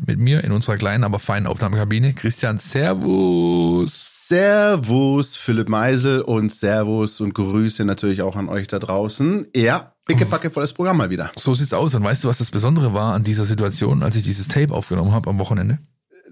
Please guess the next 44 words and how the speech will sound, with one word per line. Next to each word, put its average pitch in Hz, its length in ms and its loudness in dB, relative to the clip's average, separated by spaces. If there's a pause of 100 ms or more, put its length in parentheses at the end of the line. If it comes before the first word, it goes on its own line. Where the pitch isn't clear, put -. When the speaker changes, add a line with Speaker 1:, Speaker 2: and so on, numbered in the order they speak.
(260)
Speaker 2:
Die 120 80 0
Tatsache 131 680 0
an 113 160 2
sich, 156 180 0
dass 120 140 0
du 120 100 -4
schon 101 160 -2
dort 180 220 0
gewesen 95 320 0
bist, - 160 -6
finde 98 240 -4
ich, - 180 -12
äh, 107 60 -2
außergewöhnlich. 107 800 0
Aber 113 300 0
es 131 120 -4
gibt 151 140 0
wahrscheinlich 143 260 2
noch 143 100 4
mehr, 131 260 4
ne? 123 280 2
Speaker 1:
Ja, 170 180 2
das 147 260 -2
knüpft 190 280 -2
aber 165 160 0
daran 143 260 0
an. 135 160 0
Ihr 101 120 0
habt 127 180 -2
vielleicht 135 300 0
ja 104 260 0
auf - 220 -4
unserem 117 280 2
neuen 120 220 4
YouTube-Kanal 101 600 0
das 95 140 -2
Video 127 220 2
gesehen, 101 420 0 (140)
äh, 78 180 -6
aus 104 360 0
dem 95 600 0
Pressebereich 98 680 0
in 98 120 -2
Sheffield. 110 500 -4